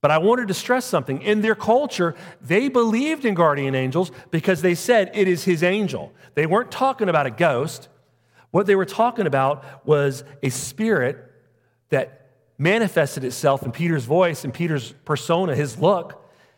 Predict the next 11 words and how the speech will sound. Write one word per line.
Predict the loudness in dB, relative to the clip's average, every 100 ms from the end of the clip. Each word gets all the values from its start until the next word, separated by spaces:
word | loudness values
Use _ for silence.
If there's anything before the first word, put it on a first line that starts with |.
| _ _
and | -2 -2
was | -4
probably | -2 0 0 2
announcing, | 2 2 0 -2 0
"Hey, | 0 -2
Peter | -6 -6 -2 -2
is | -2
about | -4 -4
to | -8
die," | -10 -10 -12 -16 _ _
or, | 0 0